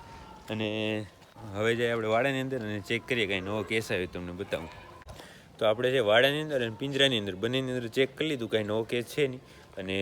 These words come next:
હવે આવી ગયા છે હોસ્પિટલની અંદર. અહીંયા થોડુંક આપણે ફાઇલ ને લખવાનું છે, એ કરીએ. નવો કેસ આવે તો તમને બતાવું. તો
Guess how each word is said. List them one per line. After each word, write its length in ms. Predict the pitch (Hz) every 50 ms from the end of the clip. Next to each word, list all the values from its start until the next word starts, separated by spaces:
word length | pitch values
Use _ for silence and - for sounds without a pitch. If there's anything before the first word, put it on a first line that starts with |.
| 98 98
હવે 100 | 101 104 113
આવી 160 | 117 117 113
ગયા 140 | 113 107 107
છે 60 | 107 120
હોસ્પિટલની 480 | 131 131 - - 127 127 120 113 107 101
અંદર. 140 | 101 113 113
અહીંયા 200 | 107 98 98 -
થોડુંક 180 | 101 101 92 98
આપણે 140 | 92 95 95 - -
ફાઇલ 200 | 113 113 117 110 107
ને 60 | 101 98 104
લખવાનું 340 | 101 - 120 107 107 98 92
છે, 80 | 131 131 110 104
એ 20 | -
કરીએ. 260 | 123 127 135 117 110 110 - - - -
નવો 160 | 104 110 117 110 -
કેસ 200 | 139 - - 123
આવે 160 | 98 90 87
તો 60 | 85 - 95
તમને 120 | 90 95 95 120
બતાવું. 320 | 123 - 113 90 87 85 - - - - - - - - - - - - - - - - - - - - -
તો 80 | -